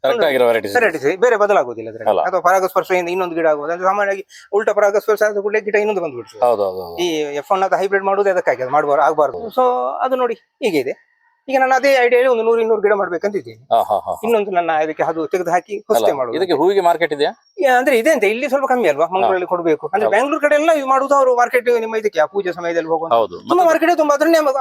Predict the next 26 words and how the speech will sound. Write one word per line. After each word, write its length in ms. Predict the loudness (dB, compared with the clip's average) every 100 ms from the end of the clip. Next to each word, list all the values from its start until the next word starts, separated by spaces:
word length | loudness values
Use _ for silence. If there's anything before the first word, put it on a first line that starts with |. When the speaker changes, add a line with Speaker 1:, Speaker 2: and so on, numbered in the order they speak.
| 0
Speaker 2:
ಎಕರೆ 180 | 2 0
ಕಟ್ಟಲೆ 200 | 0 0
ಮಾಡುವವರು 260 | 0 -2 -2
ಇದ್ದಾರೆ. 140 | -4
Speaker 1:
ಪೈಂಟಿಗೆ 420 | -4 0 -2 -2
Speaker 2:
ಹ್ಮ್. 320 | -8 -8 -8
Speaker 1:
ಉಪಯೋಗ 220 | -2 0 0
ಆಗ್ತದೆ, 180 | -6
ಪೈಂಟಿಗೆ. 380 | -2 -2 -2 -2
Speaker 2:
ಪೈಂಟಿಗೆಲ್ಲ 400 | -2 0 0 0
ಆಗ್ತದೆ. 220 | -2 -2
Speaker 1:
ಕಮರ್ಷಿಯಲ್ 500 | -2 0 -2 -2 -4
ಯೂಸ್‌ಗೆ. 280 | -6 -8 -2
Speaker 2:
ಯೂಸಿಗೂ 400 | -2 0 -2 -4
ಕೂಡ 120 | -4
ಆಗ್ತದೆ. 220 | -6 -4 -4
Speaker 1:
ಹಾ, 60 |
ಚಾಮರಾಜನಗರ 560 | 0 0 0 0 -2 -2
ಸೈಡ್ 200 | -2 -2
ಅಲ್ಲಿ 120 | -2
ಎಲ್ಲ 160 | -8 -6
Speaker 2:
ಹಾ. 380 | -4 -4 -6 -8
Speaker 1:
ಕಣ್ಣೆಕ್ಕುವಷ್ಟು 540 | -4 -2 0 0 0
ದೂರ 140 | -2 0
ಮಾಡ್ತಾರೆ 320 | -2 -4 -10
ಅದನ್ನ. 140 | -8